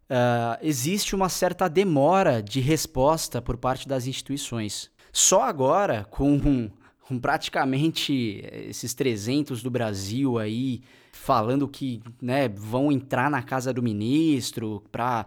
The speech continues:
né, ameaçando ele de fato, só agora que houve, né, uma resposta um pouco mais fraca,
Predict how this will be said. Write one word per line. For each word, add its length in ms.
né, 200
ameaçando 760
ele 200
de 100
fato, 380
só 280
agora 380
que 200
houve, 500
né, 220
uma 220
resposta 760
um 100
pouco 520
mais 360
fraca, 540